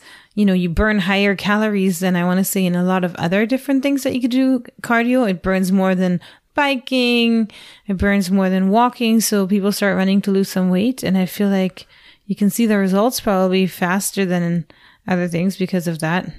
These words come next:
Obviously, we all know you have to have a calorie, caloric deficit to lose weight. But, I mean, you run, you probably pay attention to, to what you eat. So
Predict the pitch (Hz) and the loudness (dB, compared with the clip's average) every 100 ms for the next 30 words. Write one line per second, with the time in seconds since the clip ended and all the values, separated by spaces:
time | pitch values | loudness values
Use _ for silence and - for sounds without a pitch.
0 | - 196 202 202 190 202 196 190 185 190 | -6 -2 2 2 0 -2 2 2 2 4
1 | 202 202 196 196 196 185 - 202 185 170 | 4 4 4 2 2 0 -2 -2 0 -2
2 | - - 185 190 190 190 - _ - 220 | -8 -4 0 0 0 -2 -8 _ -2 0
3 | 214 220 220 190 190 190 214 - 208 - | 2 2 2 0 -2 0 -2 -2 -2 0
4 | 202 - - - _ - 226 240 233 202 | -2 -4 -20 -20 _ -2 2 2 2 2
5 | 196 185 - - - _ - 208 - - | 0 0 -4 -20 -20 _ -2 -2 -2 -16
6 | - _ _ _ _ - 190 180 170 - | -20 _ _ _ _ -10 -6 -6 -8 -10
7 | - - 190 196 202 208 202 202 190 196 | -20 -4 -2 0 2 2 2 2 2 2
8 | 190 202 185 196 180 - 202 101 - - | 2 0 2 0 2 2 2 2 0 -2
9 | 92 82 62 202 240 226 - - - - | -2 -2 -2 0 0 0 -6 -12 -8 -6
10 | 185 175 180 | -2 0 -2